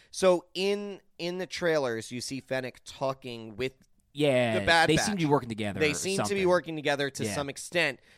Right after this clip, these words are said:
Speaker 1: So her introduction here, where she's trying to take Omega from them,
Speaker 2: Yeah.
Speaker 1: is, it's fine, but we know
Speaker 2: Yeah.
Speaker 1: it's not gonna be leading to anything because of the fact that we saw in the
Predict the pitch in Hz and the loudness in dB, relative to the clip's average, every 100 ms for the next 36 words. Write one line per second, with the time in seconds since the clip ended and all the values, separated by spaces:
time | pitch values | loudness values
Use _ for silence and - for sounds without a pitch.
0 | _ - 165 147 139 - - 180 220 180 | _ 2 4 4 0 -4 -8 0 2 2
1 | 190 180 165 175 - 160 123 131 127 123 | -4 -4 0 0 0 -8 -6 -4 -4 -6
2 | _ _ 131 151 143 - 135 - - 151 | _ _ 0 0 0 -4 -8 -8 -4 -4
3 | 156 151 139 - 120 175 180 - - 147 | -4 -6 -10 -10 -6 -4 -4 -8 -6 -6
4 | 135 139 131 113 - - 196 208 160 117 | -2 -2 -2 -6 -6 -4 -2 -2 -4 -8
5 | 104 107 104 101 147 123 180 175 156 - | -8 -12 -8 -4 -4 -2 0 0 -2 -12
6 | _ _ _ - 165 - - 202 277 190 | _ _ _ -10 -8 -8 0 4 6 4
7 | 135 131 131 156 147 147 151 170 190 170 | 2 -2 0 0 0 -4 2 4 6 2
8 | - 160 151 160 143 139 143 139 135 - | -2 -2 -2 -2 -4 -4 -4 -6 -8 -14
9 | 101 151 170 175 151 127 127 123 123 107 | -12 -4 -2 -2 -6 -8 -8 -8 -8 -6
10 | 127 110 110 - - - 143 135 151 139 | -4 -2 -6 -14 -20 -6 -4 -2 4 6
11 | 135 127 - - 135 123 120 143 131 - | 6 2 -4 -8 -4 -4 -4 -2 -2 -2
12 | 131 110 123 - 147 127 117 110 | -4 -4 -8 -4 0 0 -2 -10